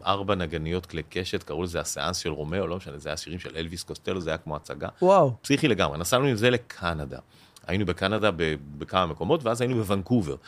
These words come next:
Speaker 1: ונסענו לוונקובר, ו-, אה, זאת אומרת, אה, עשינו את ההופעה, והלכנו, יצאנו,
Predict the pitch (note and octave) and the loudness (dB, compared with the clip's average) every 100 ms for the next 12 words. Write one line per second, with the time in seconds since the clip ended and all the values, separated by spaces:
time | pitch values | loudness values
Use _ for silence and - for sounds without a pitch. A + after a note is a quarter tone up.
0 | - - - D#2+ - A2+ G#2+ F#2 F2 E2+ | -20 -16 -6 -4 0 2 2 0 0 -2
1 | D2 E2+ C3+ _ _ - F#2 - G2+ F#2+ | 0 -2 -4 _ _ -4 -2 0 -2 -2
2 | - F#2 F2+ F2+ E2+ E2 F2 C3+ C3 F#2+ | -2 -4 0 2 2 2 2 0 2 0
3 | - C#2 G2 F#3 - - - _ D#2+ F2 | 0 -2 -2 -4 -8 -20 -20 _ -10 2
4 | A2 A#2+ C#3 F3 F#3 F3+ F3 D3+ E3+ - | 4 4 2 2 4 4 2 2 0 0
5 | C#4 | 0